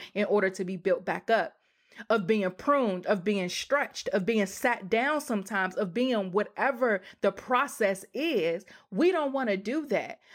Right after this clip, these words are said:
but we wanna do things our way and achieve little bits of fruit as opposed to bearing much fruit. And I even talked about this with my team this week, and,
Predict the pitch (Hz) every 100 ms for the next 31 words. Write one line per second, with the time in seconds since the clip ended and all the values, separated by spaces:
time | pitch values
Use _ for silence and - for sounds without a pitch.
0 | - 220 247 247 359 330 262 214 233 254
1 | 247 220 208 208 247 254 220 202 196 202
2 | 220 202 190 - 247 185 180 302 302 190
3 | 185 - 170 - 180 180 - 226 220 214
4 | 214 240 214 220 180 214 214 185 180 190
5 | 277 - - 170 160 - _ _ _ _
6 | _ - 226 247 254 294 254 214 - 247
7 | 277 254 233 220 220 208 202 202 196 196
8 | 175 180 - 262 302 240 190 185 180 160
9 | - - - - 220 220 202 196 196